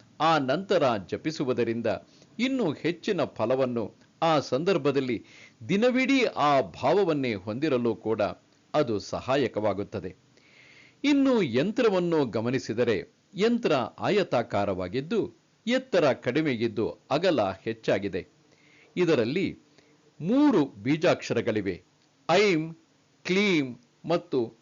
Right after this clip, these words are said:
ಸೌಹ್ ಎಂಬುದು ಒಂದರ ಕೆಳಗೆ ಒಂದು ಬೀಜಾಕ್ಷರಗಳನ್ನು ಬರೆದಿದ್ದು,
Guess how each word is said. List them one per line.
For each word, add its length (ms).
ಸೌಹ್ 600
ಎಂಬುದು 440
ಒಂದರ 360
ಕೆಳಗೆ 380
ಒಂದು 280
ಬೀಜಾಕ್ಷರಗಳನ್ನು 920
ಬರೆದಿದ್ದು, 600